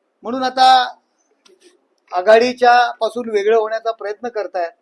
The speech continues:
कार्यकर्ते त्यांच्यासमोर टिकणार नाहीत, कारण शिवसेनेचे जे मूळ हिंदुत्वाचा जो मंत्र आहे, हिंदुत्वाचं जे तंत्र आहे, जे हिंदू हृदय सम्राट शिवसेना प्रमुख माननीय बाळासाहेब ठाकरे, ठाकरे यांनी अंगीकारलं होतं,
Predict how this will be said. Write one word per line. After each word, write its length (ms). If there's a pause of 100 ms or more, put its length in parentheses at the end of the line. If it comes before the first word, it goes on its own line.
(300)
कार्यकर्ते 460
त्यांच्यासमोर 520 (100)
टिकणार 320
नाहीत, 240 (100)
कारण 440 (500)
शिवसेनेचे 720
जे 200
मूळ 260
हिंदुत्वाचा 640
जो 140
मंत्र 380
आहे, 240
हिंदुत्वाचं 600
जे 140
तंत्र 420
आहे, 400 (420)
जे 280 (1000)
हिंदू 200
हृदय 200
सम्राट 400
शिवसेना 360
प्रमुख 300 (100)
माननीय 440
बाळासाहेब 420
ठाकरे, 280
ठाकरे 540
यांनी 240
अंगीकारलं 560
होतं, 260